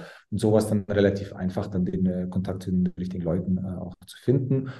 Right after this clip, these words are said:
Wobei der Kontakt eigentlich zu Dapper Labs über unsere Business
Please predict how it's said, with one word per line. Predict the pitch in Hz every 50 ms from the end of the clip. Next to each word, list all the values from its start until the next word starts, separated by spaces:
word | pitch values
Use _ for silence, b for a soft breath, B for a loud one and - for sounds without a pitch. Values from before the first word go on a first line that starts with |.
| B B
Wobei | - 95 - - 107 107 110 107 110 110
der | 110 110 110 110 107
Kontakt | 110 113 107 107 110 - - 120 113 120 - - -
eigentlich | 107 110 110 107 107 107 110
zu | - - - 110 104 101 101 95 101 -
Dapper | - 110 120 120 - 123
Labs | 120 120 117 113 113 110 - -
über | - - 104 98 104 101 95 95 98 98 98 98 101
unsere | 95 101 95 95 95 101 98
Business | 95 95 107 107 107 98 -